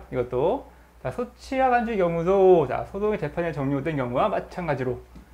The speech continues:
자, 변호사 보수를 소송 비용에 산입하여, 자, 원고가 부담하도록 한 규정.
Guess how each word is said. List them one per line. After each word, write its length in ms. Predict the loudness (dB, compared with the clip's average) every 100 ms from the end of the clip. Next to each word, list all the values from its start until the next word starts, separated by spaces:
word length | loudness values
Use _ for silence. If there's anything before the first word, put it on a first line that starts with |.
| -20 -10
자, 80 | -8
변호사 440 | -6 -4 0 0 0
보수를 380 | 0 0 0
소송 240 | 0 -2 0
비용에 180 | 0 0
산입하여, 600 | -2 -4 2 4 4 0
자, 80 | 0
원고가 560 | 0 0 0 -2 -2 -8 -12
부담하도록 800 | -8 -4 -4 0 2 2 -2 -8 -20 -20 _
한 180 | -6 -4
규정. 260 | -2 -2